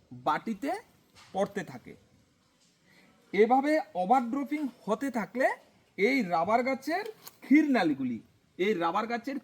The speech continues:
প্যানেলে থাকা যে ক্ষীরনালীগুলি রয়েছে, এই ক্ষীরনালীগুলি একটা সময়ে এসে দুর্বল হয়ে যায় কিংবা স্মিত হয়ে যায়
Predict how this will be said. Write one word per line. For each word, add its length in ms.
প্যানেলে 340
থাকা 260
যে 80
ক্ষীরনালীগুলি 720
রয়েছে, 400
এই 200
ক্ষীরনালীগুলি 720
একটা 220
সময়ে 380
এসে 180
দুর্বল 420
হয়ে 260
যায় 180
কিংবা 300
স্মিত 300
হয়ে 240
যায় 140